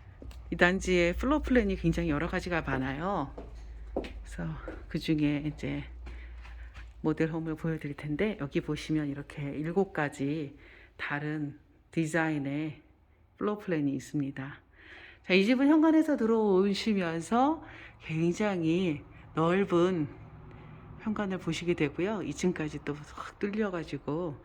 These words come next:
시원합니다. 들어오시면서 오른쪽에 보시면 다이닝 룸인데, 지금은 오피스로 쓰고 계세요.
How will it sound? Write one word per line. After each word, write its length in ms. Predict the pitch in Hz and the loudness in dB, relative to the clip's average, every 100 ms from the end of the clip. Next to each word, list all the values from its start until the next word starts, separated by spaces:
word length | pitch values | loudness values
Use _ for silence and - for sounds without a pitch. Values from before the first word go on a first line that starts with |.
| - - | -20 -20
시원합니다. 920 | - - 208 202 160 143 131 131 143 143 - - - - - - - - - - - - - | -10 -2 -2 -2 -4 -6 -4 -4 -4 -8 -18 -20 -20 -20 -18 -18 -20 -20 -20 -20 -20 -20 -8
들어오시면서 960 | 196 202 180 185 185 165 165 240 254 | 0 4 2 2 2 2 0 0 2
오른쪽에 880 | 160 170 190 - 170 170 156 226 330 - - - - - _ - _ - _ _ _ _ _ - _ _ _ _ _ _ _ _ _ _ _ | 2 0 -2 0 0 2 0 0 -4 -6 -20 -20 -20 -20 _ -20 _ -20 _ _ _ _ _ -20 _ _ _ _ _ _ _ _ _ _ _
보시면 720 | 160 - 156 156 202 233 233 | -16 -8 -6 -4 -6 -8 -10
다이닝 540 | 165 143 147 170 165 | -10 -6 -2 2 2
룸인데, 460 | 143 139 139 143 196 | 0 -2 -4 -4 -6
지금은 460 | - - 151 147 143 | -8 -6 -4 -4 -6
오피스로 460 | 139 - 185 165 | -4 -4 -4 -4
쓰고 300 | 160 196 175 | -4 -4 -4
계세요. 500 | 165 139 147 151 156 | -6 -8 -8 -8 -10